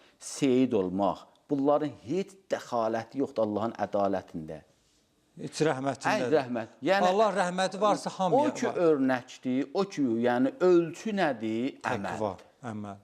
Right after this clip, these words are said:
Speaker 1: Təqvadır. Mən bu bir dənə icazə verirsiniz, bunu da deyim. O budur ki, e, təəssüf olsun ki, biz bəzən söhbətlərimizdə sözü bücür deyirik ki, məsələn, bir nəfər ki, məsəl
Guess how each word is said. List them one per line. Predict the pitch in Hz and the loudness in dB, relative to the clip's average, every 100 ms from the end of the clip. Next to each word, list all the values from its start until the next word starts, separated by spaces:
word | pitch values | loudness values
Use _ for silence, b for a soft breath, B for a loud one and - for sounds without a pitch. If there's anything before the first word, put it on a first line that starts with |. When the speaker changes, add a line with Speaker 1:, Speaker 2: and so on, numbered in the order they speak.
| - | -4
Speaker 1:
Təqvadır. | 143 110 98 78 - - _ _ b b b b b | -4 -4 -8 -12 -12 -20 _ _ b b b b b
Mən | 139 185 190 | 2 2 2
bu | 180 160 | 0 0
bir | 170 | 2
dənə | 160 143 135 127 | 2 4 4 2
icazə | 123 127 120 | 2 2 2
verirsiniz, | 120 113 107 | -2 -2 -2
bunu | 113 107 | -2 0
da | 107 107 | 0 0
deyim. | 104 143 165 139 | 2 2 2 -4
O | - 135 | -4 -2
budur | 143 | -2
ki, | 147 - 156 156 156 B B B B B | 0 4 4 4 -4 B B B B B
e, | - 117 113 | 0 4 4
təəssüf | 107 - 156 165 196 170 | 2 -2 -4 -4 -8 -2
olsun | 165 151 143 | -2 0 -4
ki, | 131 | -4
biz | 127 143 | -4 -2
bəzən | 123 117 117 131 113 110 | 0 0 0 0 -2 -6
söhbətlərimizdə | - 107 107 104 110 104 101 101 101 156 107 B B B | -4 -4 -4 -4 0 0 0 -2 0 0 0 B B B
sözü | - 156 170 214 | -2 0 0 -2
bücür | 190 165 220 196 | -4 -2 -2 2
deyirik | 151 123 104 | 4 4 0
ki, | - 98 85 - _ _ b b b b b - | 0 0 0 -4 _ _ b b b b b -4
məsələn, | 180 180 190 214 208 202 _ _ | -2 0 0 2 0 -4 _ _
bir | 147 160 262 | -2 2 4
nəfər | 226 196 185 180 | 4 4 0 0
ki, | 165 | -2
məsəl | 170 170 175 | -2 0 0